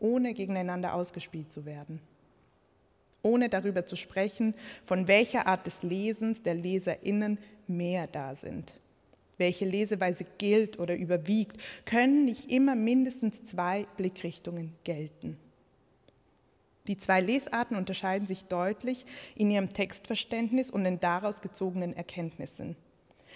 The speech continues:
Erst zusammen erzählen sie wirklich, erzählen von einer Welt, die sich täglich im Haus, im Bus, im Büro und auf der Probebühne ereignet, die da ist, draußen,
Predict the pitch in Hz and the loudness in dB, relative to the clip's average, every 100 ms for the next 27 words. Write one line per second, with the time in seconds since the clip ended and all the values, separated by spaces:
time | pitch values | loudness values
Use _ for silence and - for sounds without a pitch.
0 | - - 247 262 262 202 202 240 240 196 | -8 6 6 6 -4 0 2 4 4 0
1 | - 208 202 196 190 165 190 180 - 160 | 0 0 2 0 -2 0 2 0 -4 -8
2 | - 190 190 226 214 226 - 180 175 165 | -4 -4 0 2 2 2 0 0 0 4
3 | 170 202 247 - - - 202 185 - - | 4 4 0 -6 -20 -8 -2 -2 -2 -4
4 | 214 208 226 226 196 175 - 175 208 247 | 0 0 0 -4 -2 -4 0 2 2 0
5 | - 190 175 196 233 - 196 185 180 175 | -2 -2 0 -2 -2 -4 -2 0 0 -2
6 | 190 226 - - - 170 - 175 - 196 | 0 -2 -4 -14 -4 -4 -4 -8 -2 -2
7 | 185 175 165 160 165 160 156 147 156 151 | -2 -4 -4 -4 -6 -8 -10 -6 -6 -6
8 | - _ _ _ _ _ _ _ - 180 | -12 _ _ _ _ _ _ _ -8 -8
9 | - 180 190 220 233 233 - - - 170 | 2 4 4 2 0 -4 -8 -10 0 2
10 | 202 226 247 | 2 0 0